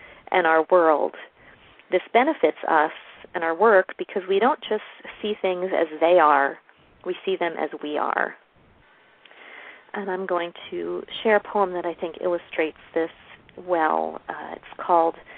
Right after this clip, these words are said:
The Summer Day by Mary Oliver. Who made the world? Who made the swan and the black bear?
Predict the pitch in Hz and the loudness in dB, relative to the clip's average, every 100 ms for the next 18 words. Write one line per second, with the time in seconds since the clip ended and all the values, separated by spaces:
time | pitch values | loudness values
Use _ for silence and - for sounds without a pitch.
0 | - - 175 - 185 175 165 160 147 143 | -20 -6 -6 -2 -2 -2 0 2 2 0
1 | 147 - - 156 160 156 156 - 143 - | -6 -10 -10 -8 -4 -2 -2 -2 -4 -6
2 | - - - _ _ _ _ _ _ _ | -4 -4 -6 _ _ _ _ _ _ _
3 | - _ - _ _ _ _ _ _ _ | -20 _ -20 _ _ _ _ _ _ _
4 | _ _ _ _ - - _ - - - | _ _ _ _ -20 -20 _ -20 -20 -20
5 | - - - 339 311 262 269 226 185 175 | -20 -10 0 0 2 2 2 2 2 4
6 | 185 175 156 - - - _ _ _ _ | 4 2 -2 -12 -20 -20 _ _ _ _
7 | _ _ - - - - _ - 277 262 | _ _ -20 -20 -20 -20 _ -4 2 4
8 | 269 214 - - 185 180 180 180 190 _ | 4 2 -4 -4 2 4 4 0 -6 _
9 | _ _ - - - - 170 156 165 170 | _ _ -20 -20 -8 -4 -2 4 4 4
10 | - 185 175 175 175 180 | 0 2 4 4 2 0